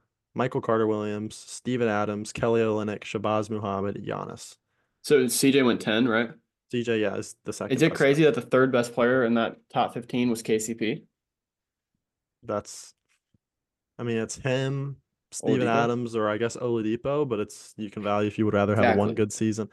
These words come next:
Speaker 1: I mean, Rudy Gobert went twenty-seven in this draft. Yes, Tim Hardaway Junior.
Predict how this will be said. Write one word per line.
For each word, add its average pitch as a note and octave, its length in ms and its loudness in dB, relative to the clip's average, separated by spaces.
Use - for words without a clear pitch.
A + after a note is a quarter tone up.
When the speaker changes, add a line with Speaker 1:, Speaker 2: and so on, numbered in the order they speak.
Speaker 1:
I B2+ 120 -2
mean, C#3+ 300 0
Rudy D#3 200 0
Gobert C3 320 4
went A#2 100 -2
twenty-seven G2+ 500 -4
in F#2+ 60 -4
this G2 160 -8
draft. G2 520 -4
Yes, - 540 -18
Tim A#2 200 -8
Hardaway A2+ 320 -6
Junior. G#2+ 760 -8